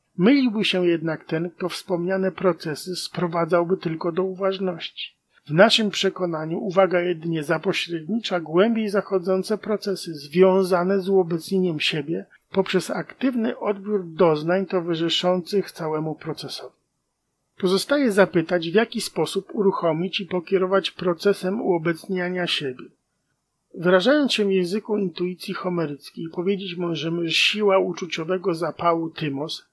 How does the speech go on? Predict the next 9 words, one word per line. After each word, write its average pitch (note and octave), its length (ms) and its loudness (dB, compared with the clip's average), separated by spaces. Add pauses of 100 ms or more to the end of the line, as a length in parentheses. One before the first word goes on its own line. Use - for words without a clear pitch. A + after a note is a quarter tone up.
ma F#3 160 -2
władzę D#3+ 400 -4
nad E3+ 240 -6 (100)
ciałem. C3+ 360 -10 (880)
Ciało E3 480 2
jest E3+ 220 0
też - 220 -2
jej E3 120 -6
siedliskiem. G3 680 -6